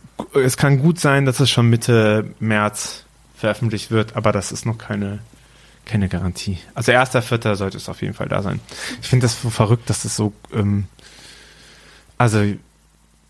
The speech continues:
ich bin schon ein bisschen stolz auf uns, weil ich finde, wir, wir können richtig gut Titel.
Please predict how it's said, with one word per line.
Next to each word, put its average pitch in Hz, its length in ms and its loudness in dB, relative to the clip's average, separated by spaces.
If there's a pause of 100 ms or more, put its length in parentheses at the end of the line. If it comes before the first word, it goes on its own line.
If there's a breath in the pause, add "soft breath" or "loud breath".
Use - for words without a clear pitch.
(380)
ich 117 160 -2
bin 143 160 0
schon 160 200 2
ein 147 60 4
bisschen 131 240 2
stolz 143 460 2
auf 131 160 -4
uns, 165 500 0 (480)
weil 123 180 2
ich - 120 -2
finde, 135 340 2
wir, 110 200 -2
wir 117 80 2
können 120 220 0
richtig 117 440 -2
gut 113 160 -2
Titel. 190 380 0